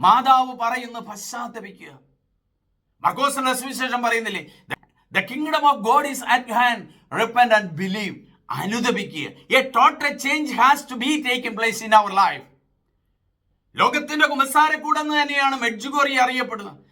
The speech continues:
പരിശുദ്ധ അമ്മ ബർണദീത്തായ്ക്ക് പതിനെട്ട് പ്രാവശ്യം പ്രത്യക്ഷപ്പെട്ടുകൊണ്ട്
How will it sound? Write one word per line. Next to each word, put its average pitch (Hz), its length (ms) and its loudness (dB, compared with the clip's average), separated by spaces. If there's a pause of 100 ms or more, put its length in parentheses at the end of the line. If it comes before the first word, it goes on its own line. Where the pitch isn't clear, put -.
(160)
പരിശുദ്ധ 214 400 -4
അമ്മ 240 520 4 (800)
ബർണദീത്തായ്ക്ക് 254 840 2
പതിനെട്ട് 269 460 0
പ്രാവശ്യം 247 500 2
പ്രത്യക്ഷപ്പെട്ടുകൊണ്ട് 233 1120 -4